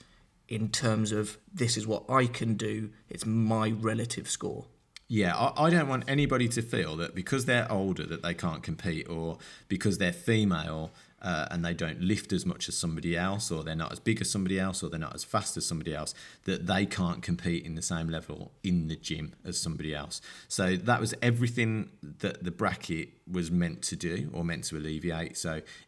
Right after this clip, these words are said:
Speaker 2: it doesn't matter who you are, it, it, it's just e-, evaluating your performance. And like you've just said, it's creating that adherence to the exercise, it's creating that focus point, yeah, to this is your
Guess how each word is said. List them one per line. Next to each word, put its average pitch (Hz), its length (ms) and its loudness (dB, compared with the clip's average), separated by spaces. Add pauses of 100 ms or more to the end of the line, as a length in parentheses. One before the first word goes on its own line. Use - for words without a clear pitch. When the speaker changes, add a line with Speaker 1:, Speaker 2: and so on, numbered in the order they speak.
(120)
Speaker 2:
it 120 160 0
doesn't 98 220 2
matter 90 280 0
who 85 120 0
you 82 260 0
are, 104 380 -6 (320)
it, 80 160 -2 (180)
it, 90 180 -4 (460)
it's 98 220 -4
just - 480 -2
e-, 73 40 -6 (140)
evaluating 82 560 -2
your 80 120 -6
performance. 87 560 -2
And 85 200 0
like 95 180 0
you've 90 120 -4
just - 180 -4
said, 76 220 -4 (220)
it's 90 180 -2
creating 107 560 2
that 76 120 0
adherence 87 520 0
to 78 100 -8
the 82 140 -2
exercise, 87 520 -4
it's 92 140 -8
creating 90 380 -2
that - 160 -8
focus - 640 -2
point, - 420 -12 (320)
yeah, 78 200 -2
to 85 420 -2
this 117 200 2
is 90 220 0
your 82 440 0